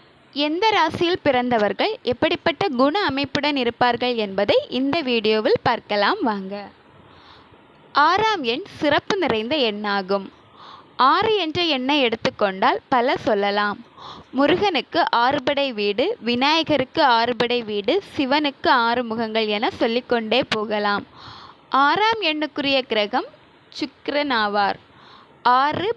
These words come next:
பதினைந்து, இருபத்தி நான்கு ஆகிய எண்களில் பிறந்தவர்கள் சுக்கிரனின் ஆதிக்கத்திற்குரியவர்கள். சுக்கிரனை வெள்ளி என்றும் அழைப்பார்கள்.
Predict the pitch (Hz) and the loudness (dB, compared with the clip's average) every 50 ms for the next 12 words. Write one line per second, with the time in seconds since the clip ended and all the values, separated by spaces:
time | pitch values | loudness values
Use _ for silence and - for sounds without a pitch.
0 | - - 262 240 220 240 277 285 285 277 277 269 277 403 427 294 262 240 240 - | -2 -4 -4 -2 -2 -4 -4 -4 -2 -4 -4 -2 0 0 2 2 0 0 0 0
1 | 277 262 - 285 285 262 226 214 202 196 196 190 190 196 - - - - 220 226 | -2 -2 -2 -4 -2 0 0 0 0 -2 -6 -8 -8 -8 -8 -4 0 2 2 2
2 | 254 269 339 320 285 247 240 247 254 262 269 277 294 302 285 - 247 220 220 226 | 2 0 -2 -2 -2 -2 -2 -2 -2 0 0 0 0 -2 -2 -2 -2 0 0 -2
3 | 226 220 214 208 196 196 240 285 415 415 - - - 330 - - - 370 370 359 | -2 -2 -2 -2 -2 -2 -2 -2 -2 -4 -6 -10 -10 -10 -10 -4 -2 0 0 0
4 | 349 349 370 427 427 330 254 233 220 226 - - 220 214 - - 254 262 - - | 0 0 -2 -2 0 0 -2 -2 -2 -6 -6 -6 -8 -4 -2 -4 -4 -2 -2 -2
5 | 240 196 196 196 190 190 190 196 196 202 202 190 185 - - - - - - - | 0 0 0 0 0 0 0 -2 0 0 0 0 0 -2 -6 -14 -20 -18 -16 -16
6 | - - - - - - - - 320 - - - 370 349 285 247 220 247 311 370 | -16 -16 -16 -18 -20 -8 -6 -4 -4 -4 -2 -2 0 0 0 0 0 -2 -2 0
7 | 302 247 233 262 277 320 427 403 302 233 220 - 254 339 415 392 254 214 196 190 | 0 0 0 2 2 2 2 2 2 0 -2 -6 -8 -8 -4 -4 -2 -2 -2 -4
8 | - - 202 196 196 202 190 208 202 202 190 165 | -4 -2 -2 0 0 0 0 0 0 0 -2 -6